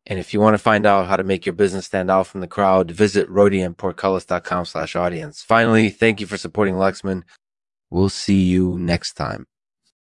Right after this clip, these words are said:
So, Cian, what do you think about the effects of subregion popularization on exhalations and gloomings?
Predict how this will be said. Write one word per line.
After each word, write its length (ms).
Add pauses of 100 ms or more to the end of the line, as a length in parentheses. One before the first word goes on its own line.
(580)
So, 200
Cian, 320
what 80
do 60
you 60
think 140
about 320
the 140
effects 360
of 80
subregion 640
popularization 880
on 320
exhalations 760
and 120
gloomings? 560